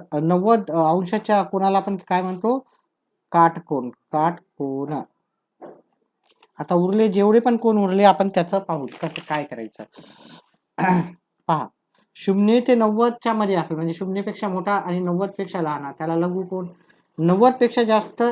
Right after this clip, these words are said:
एकशे ऐंशीपेक्षा कमी विशाल कोन आणि एकशे ऐंशीपेक्षा पण जास्त आणि तीनशे साठपेक्षा कमी, त्याला प्रविशाल कोन. मग हा पहिलावाला काय झाला? शून्यपेक्षा जास्त आणि नव्वदपेक्षा कमी आहे, है की नाही?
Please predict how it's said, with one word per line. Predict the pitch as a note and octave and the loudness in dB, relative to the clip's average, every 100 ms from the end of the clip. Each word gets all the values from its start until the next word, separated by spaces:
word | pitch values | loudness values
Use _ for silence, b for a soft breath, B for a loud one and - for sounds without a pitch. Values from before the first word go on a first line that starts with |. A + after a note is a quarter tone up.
| G3 | -2
एकशे | F#3+ - | -6 -6
ऐंशीपेक्षा | G3 F#3 F3+ - G3+ G#3 | -6 -6 -6 -8 -6 -6
कमी | G3+ F#3+ G3 F3+ | -6 -4 -4 -6
विशाल | C#3 D3 D3+ F#3+ | -8 -10 -4 -4
कोन | F#3 F#3+ F#3 - _ _ - | -4 -6 -10 -12 _ _ -6
आणि | F3 G3+ | -2 -2
एकशे | F#3 G#3 | -2 -4
ऐंशीपेक्षा | F3+ F3 A3 G#3+ G#3 G#3 | -2 -2 -4 -4 -6 -6
पण | A3 | -4
जास्त | G#3 F3 F3 F#3 | -2 -4 -4 -6
आणि | E3+ E3+ | -4 -4
तीनशे | F3 E3+ F3 | -2 -4 -4
साठपेक्षा | F3 E3 - D#3+ D#3+ | -6 -6 -6 -10 -10
कमी, | D3+ C#3+ | -12 -8
त्याला | D#3+ D3+ F#3+ A#3 B B _ - | -6 -4 -4 -4 B B _ 0
प्रविशाल | G3+ F#3+ F3 D3+ B2+ | 2 2 0 -4 -4
कोन. | - A#2 _ b b - | -10 -14 _ b b -8
मग | E3 | -6
हा | - F#3+ | 2 2
पहिलावाला | F#3+ F#3+ G3 A3+ G#3+ G#3 G#3 | 2 0 4 4 6 4 2
काय | F#3+ F#3 F3+ | 2 0 2
झाला? | E3+ F3 F#3 B B | 2 0 -2 B B
शून्यपेक्षा | - G#3 G#3 A3 A#3 A#3 G#3+ G#3 | -8 0 2 2 2 0 -4 -4
जास्त | F3+ F3 - | -2 -4 -4
आणि | F#3 G3+ | -6 -4
नव्वदपेक्षा | G3 D#3+ D#3+ D#3 D3+ - F3+ | -2 -2 -2 -4 -10 -8 -8
कमी | F3 C3+ | -8 -8
आहे, | A2 | -8
है | E3 | -8
की | C4 | -4
नाही? | B3 | -4